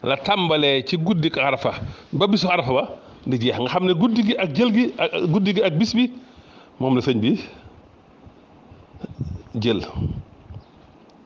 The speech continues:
Mhm. Ca booba sax sëñ Tuubaa ngi naan ki way xaraf yi Yàlla rikkal na ko làmmiñal arab. Mhm.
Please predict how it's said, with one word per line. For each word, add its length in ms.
Mhm. 260
Ca 220
booba 240
sax 140
sëñ 120
Tuubaa 200
ngi 80
naan 180
ki 100
way 200
xaraf 280
yi 340
Yàlla 460
rikkal 260
na 100
ko 200
làmmiñal 520
arab. 260
Mhm. 300